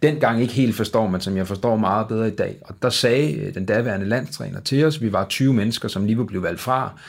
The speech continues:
og var dødskuffet i forhold til, at der var E M på hjemmebane her i Danmark, og vi ville jo super gerne have været med. Og så sagde han til os, at, øh,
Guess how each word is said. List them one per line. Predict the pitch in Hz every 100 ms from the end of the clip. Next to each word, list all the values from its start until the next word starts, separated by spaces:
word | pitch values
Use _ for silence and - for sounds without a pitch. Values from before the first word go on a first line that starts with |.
| - -
og | 101
var | 98 85 85
dødskuffet | 123 131 - 123 131 165 147 143 -
i | 101
forhold | 110 107 107
til, | 110
at | 98
der | 95
var | 87 -
E | 123 107
M | 104
på | 107
hjemmebane | 95 123 160 127 113
her | 107
i | 92
Danmark, | - 120 156 156 -
og | 110
vi |
ville | 110 110
jo | 110
super | - 139 -
gerne | 85 92
have | 92
været | - -
med. | - - _ - - - - - _
Og | 135
så |
sagde | 139 147 156
han | 135
til | 113 123 131
os, | 131 -
at, | 110 98 95 -
øh, | 90 95